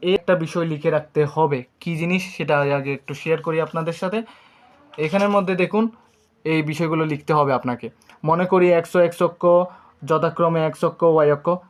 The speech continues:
যদি আপনি মুখস্থ করতে পারেন, মুখস্থ করে রাখবেন, আর যদি আপনি বুঝে মাথায় রাখতে পারেন, এভাবে বুঝেই মাথায় রাখবেন,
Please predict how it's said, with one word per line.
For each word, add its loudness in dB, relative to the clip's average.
যদি 2
আপনি 0
মুখস্থ -2
করতে -2
পারেন, 2
মুখস্থ -4
করে 2
রাখবেন, 0
আর 0
যদি -2
আপনি -2
বুঝে 0
মাথায় 2
রাখতে -2
পারেন, 0
এভাবে 2
বুঝেই -2
মাথায় 0
রাখবেন, -2